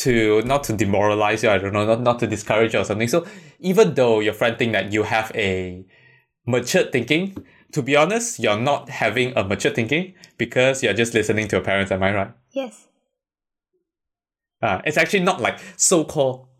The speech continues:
Speaker 1: thinking. It's more like following orders.
Speaker 2: Eh, yeah, yeah, I can say so.
Speaker 1: Okay, continue.
Speaker 2: Yeah, I
Speaker 1: Yeah.
Speaker 2: mean, I mean, uh, uh,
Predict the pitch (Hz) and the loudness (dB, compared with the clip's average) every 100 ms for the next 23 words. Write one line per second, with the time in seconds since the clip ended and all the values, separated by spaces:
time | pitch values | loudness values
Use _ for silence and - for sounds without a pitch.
0 | - 110 117 98 110 - 127 131 113 95 | -4 -2 -2 -2 -2 -4 0 0 0 -2
1 | - _ - 104 104 113 110 95 98 98 | -10 _ -4 0 2 2 2 0 0 -6
2 | - _ _ _ _ _ _ - 226 214 | -10 _ _ _ _ _ _ -4 0 2
3 | 208 208 202 202 208 208 202 180 - _ | 0 -2 -4 -6 -8 -8 -6 -8 -16 _
4 | - 208 - _ _ 208 214 202 196 190 | -12 -12 -12 _ _ -12 -6 -6 -6 -8
5 | - - - _ - 117 101 90 98 - | -10 -16 -20 _ -6 -6 -4 -8 -10 -8
6 | 92 98 95 - _ 269 262 254 320 349 | -6 -6 -10 -16 _ -4 -2 -2 -2 -8
7 | - - 302 359 - 220 208 214 _ _ | -8 0 2 0 -2 -2 -2 -8 _ _
8 | _ _ _ 226 196 190 196 - | _ _ _ -6 -4 -6 -10 -14